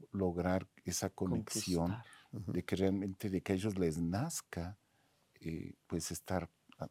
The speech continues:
Speaker 1: más con Dios?
Speaker 3: Eh, nuestros hijos necesitan ejemplo. Eso
Speaker 2: Mm.
Speaker 3: lo sabemos. O sea,
Speaker 2: Mm.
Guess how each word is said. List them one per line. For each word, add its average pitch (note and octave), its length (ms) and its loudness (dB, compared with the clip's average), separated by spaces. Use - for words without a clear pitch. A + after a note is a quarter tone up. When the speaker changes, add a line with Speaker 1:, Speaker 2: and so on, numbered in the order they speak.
Speaker 1:
más F2 220 0
con F2 180 -6
Dios? A2+ 500 -10
Speaker 3:
Eh, - 120 -4
nuestros C3+ 540 6
hijos A3+ 260 2
necesitan A#2+ 540 4
ejemplo. A#2+ 520 -6
Eso F3+ 300 2
Speaker 2:
Mm. G#2+ 60 2
Speaker 3:
lo - 120 0
sabemos. - 440 -4
O C#3+ 60 -8
sea, - 160 0
Speaker 2:
Mm. F#3+ 400 4